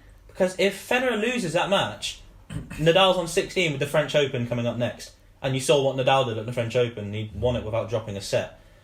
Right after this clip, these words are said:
But the fact is, because Federer won that, and he got, uh, and he got him to eighteen, which ba-, ma-, like, three gap, f-, like, three Grand Slam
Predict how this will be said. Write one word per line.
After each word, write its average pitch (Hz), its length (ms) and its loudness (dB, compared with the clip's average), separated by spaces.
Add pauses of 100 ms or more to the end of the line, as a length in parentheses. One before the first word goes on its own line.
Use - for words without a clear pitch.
(140)
But 156 80 2
the 165 80 -2
fact - 280 2
is, 175 120 0
because 190 480 -2 (220)
Federer 226 460 4
won 202 260 2
that, 110 340 -2
and 151 140 2
he 156 60 -2
got, 170 260 -2 (220)
uh, 147 160 2
and 151 140 2
he 156 60 -4
got 151 220 2
him 156 260 -2
to 147 480 -2
eighteen, 127 680 -2 (640)
which 151 400 -2
ba-, 151 240 2
ma-, 147 100 0 (260)
like, 139 240 -2 (560)
three 180 580 0
gap, 160 340 2
f-, - 160 -14
like, 139 240 0
three 175 320 2
Grand 151 240 0
Slam 139 420 -2